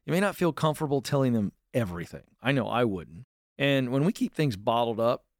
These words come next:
it will eventually leak out, and it's really negative. But therapy, it's a safe space to get everything off your chest with an unbiased professional and figure out how to work through the stuff that's weighing you down. So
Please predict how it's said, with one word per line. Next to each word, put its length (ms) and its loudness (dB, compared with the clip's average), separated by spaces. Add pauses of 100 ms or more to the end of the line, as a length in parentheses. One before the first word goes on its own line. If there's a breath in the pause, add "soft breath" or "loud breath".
it 220 0 (120)
will 560 2 (120)
eventually 420 -2
leak 240 -4
out, 220 -8 (160)
and 100 -2
it's 140 -4
really 280 4
negative. 600 -8
But 140 -2 (100)
therapy, 440 0 (200)
it's 140 -6
a 40 -4
safe 680 -2
space 440 -4 (400)
to 100 -6
get 160 2
everything 440 4
off 220 0
your 80 -4
chest 340 -2
with 120 -6
an 80 -2
unbiased 480 2
professional 580 -6 (380 soft breath)
and 180 0
figure 320 0
out 220 0 (300)
how 140 -6
to 120 0
work 340 0
through 360 -4 (440)
the 60 -16
stuff 260 0
that's 160 -8
weighing 260 2
you 80 4
down. 300 0 (460)
So 320 0